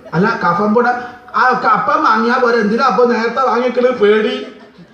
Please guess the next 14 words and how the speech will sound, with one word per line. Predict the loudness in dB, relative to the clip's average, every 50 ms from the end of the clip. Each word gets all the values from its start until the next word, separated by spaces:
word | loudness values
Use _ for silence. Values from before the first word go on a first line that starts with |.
| -20 -20 _ _ _ -20 -20 -20 -20 -20 -20 -20 -20 -20 -20 -20 -20 -20 -20 _ -2 -2
മൂപ്പര് | 0 2 2 2
ഓരോ | 2 2 2 2 2 4 4
ഇനി | 4 4 4 4
ഉറക്കില്ലാത്ത | 2 2 2 2 0 -2 -2 0 0 2 2 2
വർത്താനാ | 0 0 -2 -2 -2 -2 0 2 2
മൂപ്പര്. | 2 2 0 0 0
മൂപ്പര് | 0 0 0 0 0
ഇനി | 2 2
മേലാലും | 2 2 2 2 2 2 2 2 0 2
ഇങ്ങോട്ട് | 2 0 2 0
വിളിക്കണ്ട. | 0 -2 -2 -4 -2 -4 -4 -6 -8 -12 -16 -20 -20 -20 -20 -20 -20 _ -20 -20 -20 -20 -20 -20 -20 -20 -20 -20 -20 -20 -20 -20 -20 -20 -20 -20 -20 -20 -12 -6 -4
എന്താ | 0 0 0 2 2 2 2
വാങ്ങാൻ | 2 2 2 2 2 2 0
ധൈര്യമില്ലാത്ത? | 0 0 0 -2 -2 -2 -4 -4 -4 -4 -4 -4 -4